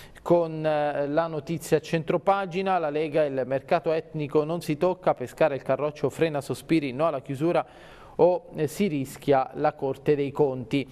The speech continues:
Eh, a centropagina il rilancio dell'impianto sportivo, le Naiadi avranno una nuova vita, gestione affidata alle società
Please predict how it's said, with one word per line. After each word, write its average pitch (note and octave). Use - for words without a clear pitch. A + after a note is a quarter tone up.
Eh, C3+
a C3+
centropagina G3
il D#3+
rilancio F#3
dell'impianto F3
sportivo, F#3+
le D#3
Naiadi F3
avranno D#3+
una C#3+
nuova D#3+
vita, F3
gestione C#3
affidata A#2+
alle B2+
società C3